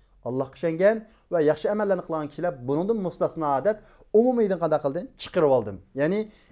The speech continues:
İxraju ba'du afrodil am degan bu shu. Umumning a'zolaridan bir qismini chiqarib olish, bu istilohiy jihatda taxsis, xoslashtirish deb ataladi.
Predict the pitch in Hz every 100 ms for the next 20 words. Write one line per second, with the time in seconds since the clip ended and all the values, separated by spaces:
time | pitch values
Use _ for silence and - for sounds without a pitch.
0 | - - - 170 196 202 170 175 165 156
1 | 151 151 135 139 175 175 123 110 98 92
2 | 87 _ - _ - 180 196 214 214 165
3 | 156 160 160 160 151 151 - 131 - -
4 | - 240 208 165 226 254 - _ - 170
5 | - 170 170 156 143 143 185 - _ _
6 | - 139 - - 208 175 - - _ -
7 | - 175 - 190 180 226 160 - - 85
8 | -